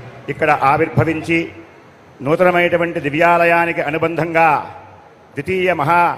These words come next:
ప్రాకారాన్ని చతుర్ద్వార గోపురాలతో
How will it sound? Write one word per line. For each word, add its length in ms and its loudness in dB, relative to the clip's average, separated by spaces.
ప్రాకారాన్ని 840 0
చతుర్ద్వార 580 -2
గోపురాలతో 760 2